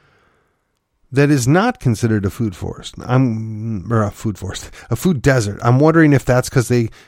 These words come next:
quote, are getting the tap into, uh, Princeton, or if it's because they determine that they make enough money, uh, on average, the median income is high enough that they're able to get around.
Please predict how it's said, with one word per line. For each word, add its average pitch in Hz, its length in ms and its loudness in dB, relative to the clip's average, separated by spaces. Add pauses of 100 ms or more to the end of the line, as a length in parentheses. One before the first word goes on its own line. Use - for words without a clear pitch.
(100)
quote, - 260 -2
are 117 160 -2
getting 113 220 -4
the 110 180 -2 (280)
tap 127 360 0
into, 113 840 -2 (560)
uh, 107 260 -2
Princeton, 233 680 0 (100)
or 131 380 2
if 127 200 0
it's 127 180 -2
because 117 800 -4 (560)
they 135 240 2
determine 123 440 2
that 120 140 0
they 123 100 0
make 117 220 2
enough 110 360 0
money, 107 560 0 (1120)
uh, 98 300 -4 (120)
on 110 200 -4
average, 107 720 -2
the 101 100 -4
median 107 400 2
income 113 340 -2
is 95 120 -6
high 101 240 -4
enough 98 340 -4
that 98 200 -6 (360)
they're 107 180 2
able 101 240 0
to 98 60 -4
get 95 160 -4
around. 95 500 -8